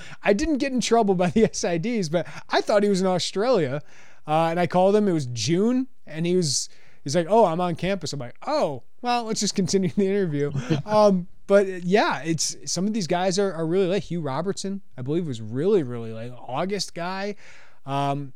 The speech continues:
Speaker 1: so it depends on whether you want, you know, if Illinois offered one of those guys, I'm sure they'd commit, but do you invest a scholarship in a guy that, are you sure he's gonna be your starter?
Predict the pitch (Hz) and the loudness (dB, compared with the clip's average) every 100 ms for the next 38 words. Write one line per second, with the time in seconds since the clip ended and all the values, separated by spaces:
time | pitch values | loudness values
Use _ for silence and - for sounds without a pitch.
0 | - - - - - 160 - 262 277 233 | -14 -14 -14 -10 -6 -4 0 0 2 0
1 | 175 180 190 180 165 165 160 - 123 156 | 2 4 4 4 4 2 -2 -10 -10 -4
2 | 151 190 220 170 147 165 151 127 123 117 | -2 2 2 4 2 2 -2 -4 -4 -4
3 | 117 - 117 117 110 143 117 104 - 123 | -6 -6 -6 -8 -6 -6 -6 -8 -8 -4
4 | 208 135 - 123 107 - - - - - | -4 -4 -8 -10 -10 -14 -14 -14 -14 -14
5 | - - - 180 185 185 180 165 143 156 | -14 -10 -2 0 2 2 2 0 0 0
6 | 151 - 139 - 151 165 151 127 131 120 | -2 -4 -4 -2 -2 0 -2 -4 -6 -8
7 | 113 135 135 123 123 127 139 135 131 127 | -8 -8 -8 -6 -4 -4 -4 -4 -4 -6
8 | 120 - - - - - 131 131 127 - | -10 -14 -14 -14 -14 -12 -10 -6 -4 -4
9 | - 135 139 156 160 151 - - - 123 | -2 -2 -2 -2 -4 -6 -12 -14 -10 -6
10 | 143 127 147 151 135 147 165 143 - 156 | -2 0 0 0 0 0 2 0 -2 -2
11 | 202 - | -2 -6